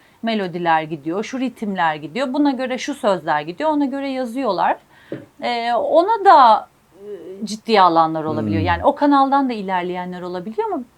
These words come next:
Speaker 1: benim hiç öyle yani aslında dinleyince de anlıyoruz. Popüler çok da pop, pop bir şey değil. Ee,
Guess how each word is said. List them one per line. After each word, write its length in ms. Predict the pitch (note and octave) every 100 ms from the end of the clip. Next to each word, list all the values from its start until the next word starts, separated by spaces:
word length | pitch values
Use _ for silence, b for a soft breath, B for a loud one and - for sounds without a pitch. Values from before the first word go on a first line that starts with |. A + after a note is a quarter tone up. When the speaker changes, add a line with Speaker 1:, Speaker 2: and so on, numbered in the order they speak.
| -
Speaker 1:
benim 240 | E4 G4+ A4
hiç 140 | -
öyle 260 | D#4+ C#4 C#4 _ _ -
yani 300 | A#3+ A#3 A#3+ C4+
aslında 300 | C4+ D#4 B3
dinleyince 440 | D4+ D#4 D4+ D4
de 40 | C4+
anlıyoruz. 420 | C#4 D#4 D4+ B3 -
Popüler 420 | A#3 C4+ C#4 C4+ b b b
çok 220 | - C#4+
da 100 | B3+
pop, 260 | - C4+ A3+ - _
pop 200 | B3+ B3+ -
bir 80 | A3+
şey 380 | - A#3+ G#3+
değil. 240 | G3+ F#3 B2+ _ b b b b b -
Ee, 360 | - - -